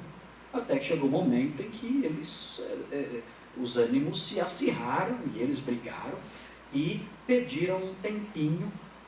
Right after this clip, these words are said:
para as duas delegações ali, é, confabularem em separado. E aí a delegação suíça voltou para a reunião e disse, "Olha, nós temos uma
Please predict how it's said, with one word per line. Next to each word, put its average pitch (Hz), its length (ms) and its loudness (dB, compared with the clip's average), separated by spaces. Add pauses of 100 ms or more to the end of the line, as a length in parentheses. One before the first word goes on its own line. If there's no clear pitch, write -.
(160)
para 175 560 2
as 135 220 0
duas 156 240 6
delegações 143 960 4
ali, 151 520 2 (280)
é, 123 180 4
confabularem 156 1000 2 (240)
em 143 100 2
separado. 151 680 -2 (640)
E 349 80 2
aí 262 240 4
a 220 60 6
delegação 127 680 2
suíça 113 520 -4 (120)
voltou 151 600 0 (480)
para 107 200 -2
a 101 40 -4
reunião 104 560 -4 (540)
e 180 60 -6
disse, 160 300 -4
"Olha, 170 260 0 (560)
nós 233 360 0
temos 214 540 0
uma 104 380 -2